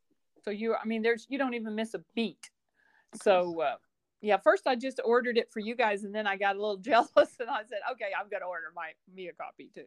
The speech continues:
Speaker 1: So, see.
Speaker 2: Well, thank
Speaker 1: So you
Speaker 2: you,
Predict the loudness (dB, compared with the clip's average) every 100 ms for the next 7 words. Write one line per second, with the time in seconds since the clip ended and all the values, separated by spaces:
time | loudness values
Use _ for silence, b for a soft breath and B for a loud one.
0 | -20 _ -20 -20 _ _ _ -20 _ _
1 | -14 -8 -6 -6 _ _ _ _ _ _
2 | _ _ 10 10 10 10 12 12 8 4
3 | 0